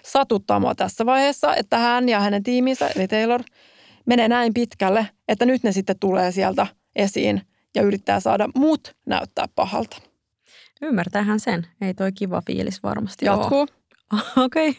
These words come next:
Speaker 2: no niin.
Speaker 1: Mä oletan, että jos sä oot onnellinen sun uudessa parisuhteessa, niin sun pitäisi ehkä keskittyä siihen sen sijaan, että sä revit sun eksää kappaleeksi, koska sulla ei ole muutakaan tekemistä.
Speaker 2: Shots fired.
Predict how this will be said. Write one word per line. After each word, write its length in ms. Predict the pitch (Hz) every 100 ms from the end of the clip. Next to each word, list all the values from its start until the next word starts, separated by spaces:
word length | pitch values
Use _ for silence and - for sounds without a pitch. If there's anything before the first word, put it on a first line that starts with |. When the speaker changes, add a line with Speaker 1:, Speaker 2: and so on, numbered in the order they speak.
| 233
Speaker 2:
no 80 | 220
niin. 140 | 247 - -
Speaker 1:
Mä 120 | 254
oletan, 580 | 277 339 339 208 196 190
että 220 | 202 233
jos 340 | 226 294 311 -
sä 100 | 226
oot 100 | 220
onnellinen 540 | 247 254 214 202 202
sun 160 | 202 214
uudessa 520 | 240 226 190 190 196
parisuhteessa, 760 | 202 226 247 294 - 359 - 427 - _ _ -
niin 80 |
sun 120 | - 508
pitäisi 280 | 392 302 285
ehkä 180 | - 262
keskittyä 460 | 269 - 226 -
siihen 460 | 220 339 262 226 233 _ _ _ -
sen 280 | 320 294
sijaan, 280 | 240 226 220 -
että 220 | 240 208
sä 140 | 233
revit 300 | 247 247 214
sun 240 | - 220 - _
eksää 380 | - 285 - 190
kappaleeksi, 640 | 208 202 - 180 180 - - _
koska 240 | - 214 226
sulla 180 | 254
ei 40 | 247
ole 80 | 254
muutakaan 380 | 269 208 208
tekemistä. 440 | 214 - 208 196 - - -
Speaker 2:
Shots 480 | - - 254 - -
fired. 360 | 180 165 156 190